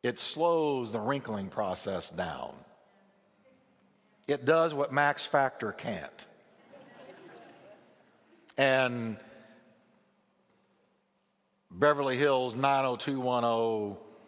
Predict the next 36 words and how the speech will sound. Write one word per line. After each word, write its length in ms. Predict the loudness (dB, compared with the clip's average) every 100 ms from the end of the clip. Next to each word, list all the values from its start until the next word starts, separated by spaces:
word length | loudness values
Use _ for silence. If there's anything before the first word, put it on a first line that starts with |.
| -20 _ _
plastic 440 | 2 4 4 -2 -6
surgeon 580 | -2 0 -2 -4 -6
can't 300 | -6 -2 0
ever 200 | 0 -2
do. 260 | -4 -4 -6 -14 -20 -20 _ _ _ _ _ _ _ -12
If 100 | -6
you 120 | -2
live 160 | 0 0
in 100 | -2
sin, 240 | -4 -2
you're 140 | -2 0
gonna 180 | 0
look 240 | 0 -2 -2
like 240 | -4 -4
it. 140 | -10 -14 -20 -18
If 100 | -8
you 100 | -2
walk 280 | 2 2 0
with 120 | -2
God, 540 | 2 2 2 -2 -8 -12 -18 -18
you're 160 | -4 -2
eventually 380 | -2 -4 -4 -8
gonna 200 | -8 -10
look 200 | -10 -12
like 240 | -14 -14
it. 80 | -18 _ _ _ _ _ _ _ _ _ _ -2
I 140 | 0
believe 320 | 2 0 0
that. 260 | -2 -6 -8 -12 -20 -20 -20 -20 -20 -6
Do 80 |
you 80 | -4
believe 240 | 0 2 4
that? 280 | 4 4
I 80 | 4
really 240 | 4 2 2
do. 260 | 0 -2